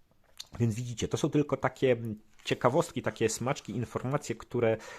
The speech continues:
wam, e, opowiadam, a to wszystko jest tylko, mm, samym tym podłożem, tą pierwszą warstwą, która się,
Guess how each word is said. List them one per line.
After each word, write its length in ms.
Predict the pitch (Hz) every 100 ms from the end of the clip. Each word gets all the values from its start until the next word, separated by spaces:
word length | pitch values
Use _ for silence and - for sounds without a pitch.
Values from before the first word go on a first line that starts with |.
| - -
wam, 320 | 92 107 107
e, 260 | 101 95 92
opowiadam, 640 | 104 101 127 117 120 123 -
a 100 | 101
to 160 | - 139
wszystko 400 | - 131 - 123
jest 140 | 123
tylko, 560 | 120 110 120 117 113 107
mm, 320 | 101 101 - 95
samym 380 | - 123 113 110
tym 300 | 117 110 104
podłożem, 540 | 107 107 113 95 90
tą 120 | 98
pierwszą 420 | - 117 - 107
warstwą, 440 | 98 104 107 - 104
która 260 | - 98
się, 280 | 95 101 98